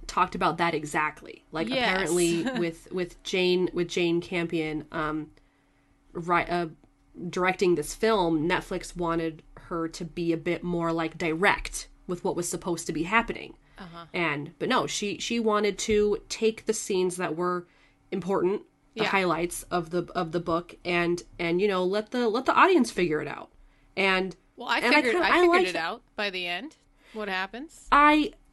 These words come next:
Speaker 1: I had a suspicion, but it seemed
Speaker 2: Right.
Speaker 1: like it was vague enough to where it
Speaker 2: Yeah.
Speaker 1: could be either way. Apparently in the book,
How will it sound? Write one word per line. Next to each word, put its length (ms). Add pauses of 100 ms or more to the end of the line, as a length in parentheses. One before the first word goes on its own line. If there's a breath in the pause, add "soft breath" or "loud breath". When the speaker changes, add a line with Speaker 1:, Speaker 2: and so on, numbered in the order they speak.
Speaker 1:
I 120
had 300
a 60
suspicion, 920
but 100
it 120
seemed 320
Speaker 2:
Right. 80
Speaker 1:
like 180
it 80
was 200
vague 260
enough 280
to 120
where 180
it 80
Speaker 2:
Yeah. 120
Speaker 1:
could 140
be 180
either 260
way. 160
Apparently 600
in 240
the 60
book, 480